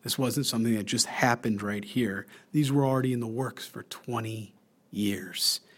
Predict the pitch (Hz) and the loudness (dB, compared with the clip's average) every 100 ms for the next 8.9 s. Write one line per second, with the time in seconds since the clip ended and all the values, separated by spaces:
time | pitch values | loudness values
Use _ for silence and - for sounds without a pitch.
0 | - - 110 - - 120 117 117 113 113 | -14 -8 -2 -2 0 2 4 4 0 0
1 | 113 113 107 - 110 - - - 135 175 | 2 2 2 0 -6 -12 -12 -4 2 2
2 | - 135 135 135 - 110 - 117 127 127 | 2 0 0 -2 -6 -12 -8 -4 -4 -2
3 | 131 113 110 127 120 107 107 - 117 120 | -4 -4 -6 -4 -4 -6 -10 -8 -6 -6
4 | 110 117 110 104 101 _ _ _ _ _ | -8 -6 -6 -6 -8 _ _ _ _ _
5 | - 113 - 135 131 139 127 123 120 120 | -10 -6 -2 0 2 2 2 0 0 0
6 | 123 123 123 113 104 101 - _ _ - | 0 0 -2 -4 -6 -12 -18 _ _ -6
7 | 117 127 120 139 123 101 - 131 139 127 | -4 -2 -2 -2 -2 -4 -2 0 0 -2
8 | 123 - 123 120 123 - - 104 107 | -4 -4 -4 -2 -2 -6 -6 -8 -8